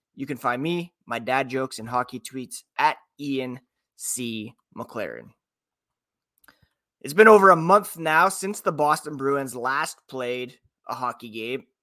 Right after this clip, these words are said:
It's been exactly one month, actually, since the players met with the media to discuss a very disappointing first round loss at the hands of the Florida Panthers, who will begin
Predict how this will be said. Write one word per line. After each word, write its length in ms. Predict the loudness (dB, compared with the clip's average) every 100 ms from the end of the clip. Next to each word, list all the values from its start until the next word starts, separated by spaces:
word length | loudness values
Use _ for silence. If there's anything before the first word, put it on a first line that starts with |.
| _ _ _ _ _ _ -14
It's 220 | -12 -10
been 300 | -6 -6 -6
exactly 520 | -6 0 0 0 -2
one 240 | 4 4 4
month, 320 | -2 -10 -12
actually, 440 | -12 -12 -10 -8
since 540 | -8 -8 -8 -10 -16 -18 -20 -20 _ -16
the 60 |
players 520 | -8 -4 0 0 -2
met 200 | -4 -4
with 120 | -4 -10
the 80 |
media 480 | -10 -8 -6 -4 -4
to 120 | -6
discuss 840 | -10 -8 -6 0 2 2 0 -8 -14 _ _ _ _ _
a 40 | -4
very 280 | 4 4 4
disappointing 920 | 0 -2 0 0 0 -2 -4 -6 -12 _ _ _ _ _ _
first 480 | -8 2 4 4 0
round 420 | 2 4 4 0
loss 520 | -4 -6 -8 -14 -16 -20 _ _ _ _ 2
at 200 | 2 2
the 80 | -2
hands 400 | -4 -4 -6 -4
of 260 | 2 2 0
the 60 |
Florida 300 | -2 -2 -2
Panthers, 500 | -4 -8 -8 -10 -10
who 180 | -8 -6
will 280 | 0 0 0
begin 640 | -4 -6 -6 -4 -6